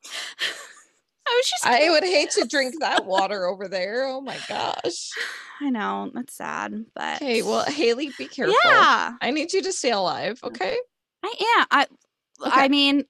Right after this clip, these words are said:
Speaker 1: no one that I know from high school has died of, like, an accident since I
Speaker 2: Okay.
Speaker 1: was in high school.
Speaker 2: Okay.
Speaker 1: So every, everything else has been drug related or
Speaker 2: Okay.
Speaker 1: slip and slide.
Speaker 2: So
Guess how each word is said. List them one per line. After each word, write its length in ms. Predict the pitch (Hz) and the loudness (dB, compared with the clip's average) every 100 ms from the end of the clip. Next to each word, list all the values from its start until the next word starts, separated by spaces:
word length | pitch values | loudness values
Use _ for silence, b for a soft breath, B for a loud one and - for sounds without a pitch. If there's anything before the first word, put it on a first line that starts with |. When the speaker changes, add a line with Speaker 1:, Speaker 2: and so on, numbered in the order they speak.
| _ _ 226 | _ _ 0
Speaker 1:
no 520 | 240 254 254 262 277 | 4 6 6 6 6
one 360 | 311 320 339 | 4 2 2
that 140 | 302 240 | 2 2
I 240 | 226 220 | 0 -2
know 400 | 233 220 196 196 | -2 -2 -2 -4
from 320 | - 202 196 | -6 -6 -6
high 240 | 202 185 185 | -6 -8 -8
school 340 | - 180 185 | -10 -8 -6
has 500 | 190 175 180 - - _ _ 208 | -6 -6 -8 -14 -18 _ _ -6
died 360 | 202 185 185 170 | 0 2 2 0
of, 300 | 165 180 190 - _ _ _ _ _ _ | -4 -6 -12 -20 _ _ _ _ _ _
like, 280 | 202 180 - | -6 -6 -4
an 180 | 185 175 | -8 -4
accident 920 | - 156 - - - - 165 - 69 _ - | 0 -2 -2 -16 -16 -14 -14 -14 -18 _ -14
since 600 | - 214 160 - - - | -10 -8 -8 -10 -14 0
I 40 | 247 | 0
Speaker 2:
Okay. 260 | 185 - | 2 0
Speaker 1:
was 260 | 196 185 - 214 | 0 -6 -4 -2
in 180 | 214 | -2
high 220 | 214 160 120 | -2 -6 -8
school. 520 | - - - 101 202 _ _ _ - | -16 -16 -14 -14 -14 _ _ _ 0
Speaker 2:
Okay. 320 | 196 - - - - | 0 0 -8 -10 -8
Speaker 1:
So 240 | 170 143 - - | -6 -6 -4 2
every, 380 | 269 262 285 - | 2 4 2 4
everything 420 | 269 285 349 311 | 4 4 2 4
else 160 | 285 - | 2 0
has 100 | 226 | -4
been 140 | 208 | -4
drug 220 | 175 147 82 | -6 -8 -10
related 400 | 65 52 55 - | -16 -16 -16 -12
or 420 | 196 165 147 185 - 220 | -6 -4 -6 -8 -2 0
Speaker 2:
Okay. 240 | 220 226 - - | 0 -4 -6 -14
Speaker 1:
slip 120 | 202 | -12
and 100 | - - | -10 -2
slide. 100 | - | 2
Speaker 2:
So 340 | 202 175 | 4 4